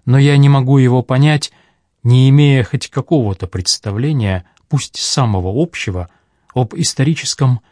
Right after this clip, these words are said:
приключении Европы, например, о её рыцарском периоде, о куртуазной любви, о переходе из Средневековья в новое время.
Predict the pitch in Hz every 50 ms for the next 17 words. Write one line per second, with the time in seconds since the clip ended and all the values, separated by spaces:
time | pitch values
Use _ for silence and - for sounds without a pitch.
0 | _ _ _ - 127 135 131 - 135 123 - - 147 151 147 135 131 131 127 120
1 | 117 120 107 98 98 123 127 113 - 101 90 - _ _ _ _ _ _ _ _
2 | _ _ _ 104 107 98 - 120 127 135 135 131 135 131 120 123 123 127 127 131
3 | 127 120 110 95 92 127 135 - - 123 117 - - - - 123 117 113 104 -
4 | 117 110 120 117 110 104 104 87 95 92 90 85 - _ _ _ _ _ _ _
5 | _ _ 104 107 110 110 104 - - 117 107 - 127 120 120 120 113 113 120 120
6 | 110 120 107 98 95 92 107 113 104 87 - _ _ _ _ _ _ 123 - -
7 | 135 131 117 - - 151 143 123 113 117 113 123 113 101 - - - - 113 110
8 | 98 104 104 101 104 - - 147 139 127 117 113 104 95 87 - _ _ _ _
9 | - 98 92 104 120 123 117 113 110 107 110 107 90 85 85 90 85 80 80 85